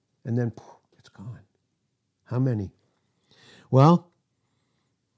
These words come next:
verse two, "Let another man praise you and not your own mouth." Would that be the flesh? <sighs> Let another one praise you and not your own mouth, a stranger and not your own lips.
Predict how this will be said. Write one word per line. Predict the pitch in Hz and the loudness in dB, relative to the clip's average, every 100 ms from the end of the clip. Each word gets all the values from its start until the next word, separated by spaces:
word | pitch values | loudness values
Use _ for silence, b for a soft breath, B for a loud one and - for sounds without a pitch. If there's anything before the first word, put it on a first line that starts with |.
| _ _ _ - _ _ _ _ | _ _ _ -20 _ _ _ _
verse | - 151 156 | 2 4 4
two, | - 170 175 190 185 | 2 4 6 4 2
"Let | - 165 180 | 0 2 2
another | 156 165 160 156 | 2 2 2 2
man | 143 131 120 | 2 0 -2
praise | - 139 143 147 107 | -4 -2 0 0 0
you | 104 101 - | -4 -4 -6
and | 104 | -6
not | 110 117 113 | -6 -6 -8
your | 120 110 | -8 -6
own | 110 107 | -6 -6
mouth." | 104 104 92 - | -6 -8 -12 -14
Would | 107 | -8
that | 123 120 | -6 -6
be | 117 | -8
the | 98 | -8
flesh? | 92 - - - _ _ _ _ _ _ _ _ _ _ _ _ _ _ _ _ | -14 -16 -18 -20 _ _ _ _ _ _ _ _ _ _ _ _ _ _ _ _
<sighs> | 110 95 B B _ _ _ _ | -16 -16 B B _ _ _ _
Let | 151 233 | -4 -2
another | 196 160 180 170 | -2 -2 -4 -4
one | 127 104 101 | -6 -8 -10
praise | - 123 123 98 | -6 -2 -2 -4
you | 82 82 _ _ b b b - | -10 -14 _ _ b b b -8
and | 101 | -4
not | 117 117 | -2 -2
your | 117 | -4
own | 110 107 101 | -4 -2 -4
mouth, | 95 101 | -6 -8
a | 113 | -10
stranger | - 131 135 151 107 | -8 -4 -2 -2 -4
and | 107 104 | -8 -8
not | 107 107 - | -8 -10 -8
your | 113 110 | -8 -6
own | 113 | -6
lips. | 101 98 110 - | -8 -10 -12 -20